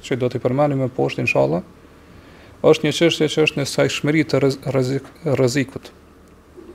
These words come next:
Ka se qysh ka mundësi që muslimani me braktis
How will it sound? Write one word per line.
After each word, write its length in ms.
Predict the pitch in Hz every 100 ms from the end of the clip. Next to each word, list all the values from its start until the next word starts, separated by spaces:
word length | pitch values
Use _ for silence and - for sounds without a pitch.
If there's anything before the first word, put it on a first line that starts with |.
| - - - - -
Ka 120 | 127
se 100 | 139
qysh 240 | - 165 -
ka 140 | 170
mundësi 340 | 165 156 170 156 - - -
që 140 | - 135
muslimani 480 | - 147 156 151 143
me 80 | 131
braktis 720 | 135 131 156 143 - -